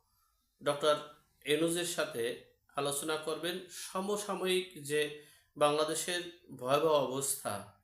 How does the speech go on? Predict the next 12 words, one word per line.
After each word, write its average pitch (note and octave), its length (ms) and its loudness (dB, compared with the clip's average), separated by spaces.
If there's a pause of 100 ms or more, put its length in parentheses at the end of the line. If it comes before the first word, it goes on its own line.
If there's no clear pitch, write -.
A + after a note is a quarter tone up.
(460)
সব - 380 2
দিক E3+ 280 -2
থেকে A#2 600 -2
দেশের D#3+ 500 -2
উগ্রবাদিত্ব D3 960 -6 (540)
এবং C#3 560 -2 (840)
মানে C3 400 -2
বিশৃঙ্খলার F#3 920 0
বিষয় D#3+ 440 -2
নিয়ে E3 180 0
এবং D3 460 -4
আরাকান D#3+ 480 2